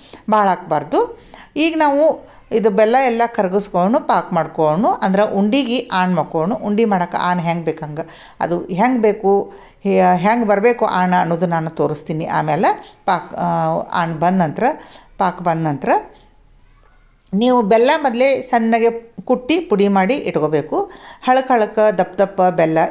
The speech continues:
ಇರಬಾರ್ದು. ಈಗ ಒಂದು, ಇದು ಪಾಕ ಬರಲಿಕ್ಕೆ ಒಂದು ನಾಲ್ಕರಿಂದ ಐದು ನಿಮಿಷ ಬೇಕು, ಭಾಳ ಟೈಮ್ ಹತ್ತಂಗಿಲ್ಲ. ಆ, ನೀವು ಚುಮ್ಮುರಿ ಸೋಸಿ ಮಾಡಿ ಇಟ್ಕೊಂಡು ಈ ಥರ ಪಾಕ ಮಾಡ್ಕೊಂಡ್ರೆ ಐದು ನಿಮಿಷನಾಗ ಉಂಡೆ ಕಟ್ಕೋಬೋದು. ನೋಡ್ರಿ, ಒಂದು ಪ್ಲೇಟ್ನಾಗ ನೀರು ತೊಗೊಂಡು,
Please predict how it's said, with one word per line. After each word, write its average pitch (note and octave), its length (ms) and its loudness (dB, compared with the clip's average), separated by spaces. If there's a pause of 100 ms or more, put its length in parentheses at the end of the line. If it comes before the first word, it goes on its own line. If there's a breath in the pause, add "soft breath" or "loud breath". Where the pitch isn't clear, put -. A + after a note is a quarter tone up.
ಇರಬಾರ್ದು. D#3+ 760 -2 (380 loud breath)
ಈಗ B3+ 220 0 (640 loud breath)
ಒಂದು, A#3 340 2
ಇದು C4+ 180 -2
ಪಾಕ F4 360 0
ಬರಲಿಕ್ಕೆ C4+ 420 0
ಒಂದು A3+ 600 4 (220 loud breath)
ನಾಲ್ಕರಿಂದ A#3+ 460 0 (200)
ಐದು E3+ 200 0
ನಿಮಿಷ E3 260 -4
ಬೇಕು, D3+ 360 -2
ಭಾಳ A3+ 260 0
ಟೈಮ್ G#3 280 0
ಹತ್ತಂಗಿಲ್ಲ. D#3+ 480 -2 (600 loud breath)
ಆ, B3 80 4
ನೀವು C4+ 240 2
ಚುಮ್ಮುರಿ D4+ 520 0
ಸೋಸಿ A#3 440 2
ಮಾಡಿ G3+ 340 2
ಇಟ್ಕೊಂಡು G3+ 540 2
ಈ F#3 100 2
ಥರ F3+ 260 0
ಪಾಕ D3+ 340 -2
ಮಾಡ್ಕೊಂಡ್ರೆ E3+ 360 -2
ಐದು G#3+ 180 0
ನಿಮಿಷನಾಗ F#3 340 -4
ಉಂಡೆ D#3 200 -4
ಕಟ್ಕೋಬೋದು. D#3+ 720 -6 (280 loud breath)
ನೋಡ್ರಿ, G#3+ 260 2
ಒಂದು A3+ 120 2
ಪ್ಲೇಟ್ನಾಗ C#4+ 400 0
ನೀರು A3 260 2
ತೊಗೊಂಡು, G3 580 -2